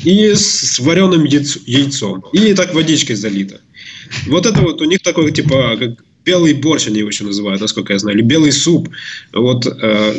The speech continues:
и это считается как один из, вот как у нас красный борщ, типа, вот у них, типа, этот журик.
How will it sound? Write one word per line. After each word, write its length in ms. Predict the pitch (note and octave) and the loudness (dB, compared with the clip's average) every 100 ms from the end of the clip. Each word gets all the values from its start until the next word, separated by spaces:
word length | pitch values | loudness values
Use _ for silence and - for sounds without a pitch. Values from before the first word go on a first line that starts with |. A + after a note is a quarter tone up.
| - | -4
и 60 | - | 0
это 160 | F3+ G3+ | 2 2
считается 360 | - D3+ C#3+ | 0 0 -2
как 260 | B2 A2 - | -2 -4 -4
один 300 | B2 B2+ E3+ | 0 2 2
из, 140 | C3+ | 2
вот 180 | - C#3 | 0 -2
как 160 | F3 - | 0 0
у 60 | |
нас 180 | C#3+ D3 | 2 0
красный 380 | - D3 - C3 | 0 0 0 -2
борщ, 340 | C3 A#3+ A#3+ | 0 0 0
типа, 240 | - G2 G2 | -2 -4 -4
вот 200 | G2 A2 | -4 0
у 20 | |
них, 160 | B2 - | 0 0
типа, 200 | C#3+ - | 0 -2
этот 240 | A#2+ A#2+ | 0 0
журик. 400 | A2 A2 F#2 - | 0 0 0 -6